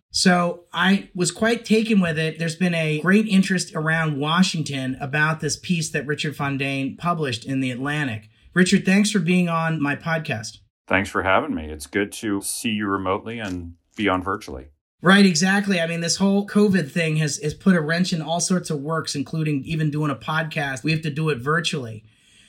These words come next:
Speaker 1: You know, I'd heard about the Atlantic Charter and I knew about the meeting, but I didn't realize how significant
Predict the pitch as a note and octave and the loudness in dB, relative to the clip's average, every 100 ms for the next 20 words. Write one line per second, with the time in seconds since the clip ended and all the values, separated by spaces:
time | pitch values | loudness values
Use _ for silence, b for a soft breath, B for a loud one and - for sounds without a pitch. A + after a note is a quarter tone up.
0 | b b b F#3+ G#3+ G#3+ - A3+ C4 G#3 | b b b 6 6 6 0 0 0 0
1 | F#3+ G#3 B3 A#3 G3+ G#3+ A3+ F3+ D#3 E3+ | 2 2 2 2 0 0 -2 -2 -2 -2
2 | D3 D#3 F3 F#3 - E3+ E3 F3+ F3+ F#3 | -2 -2 0 0 0 0 2 2 0 0
3 | D#3+ E3 E3 D#3+ D#3 E3 E3+ G3 G#3+ F3 | -2 -2 -2 -4 -4 0 6 6 6 2
4 | D#3+ E3+ E3+ D3+ C#3 D3 D#3 F3+ F#3 F#3+ | 0 0 -2 -4 -2 0 0 2 2 2
5 | - C#3+ E3 G3 G#3+ G#3 F#3 F#3 F3 - | 0 -2 0 4 4 6 4 2 0 -2
6 | F3 E3+ E3+ E3 D3 F3+ F#3 G3 F3 D#3+ | -2 -2 -2 -4 0 0 2 0 -2 -2
7 | D#3+ | -4